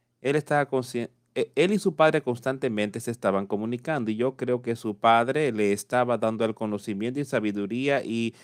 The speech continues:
comprensión para manejar cualquier situación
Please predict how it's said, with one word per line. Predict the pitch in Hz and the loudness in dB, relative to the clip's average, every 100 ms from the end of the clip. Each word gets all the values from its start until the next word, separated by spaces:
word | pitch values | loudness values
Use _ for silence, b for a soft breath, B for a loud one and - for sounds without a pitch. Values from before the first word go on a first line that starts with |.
| B B | B B
comprensión | - 117 110 110 107 - 151 139 123 | 0 0 2 0 0 -2 0 2 2
para | 117 107 | 2 4
manejar | 107 104 98 127 139 135 | 2 0 0 0 0 2
cualquier | 113 101 131 139 | 2 2 0 0
situación | 135 127 135 - 120 120 127 | 0 -4 -4 -2 -2 -2 -4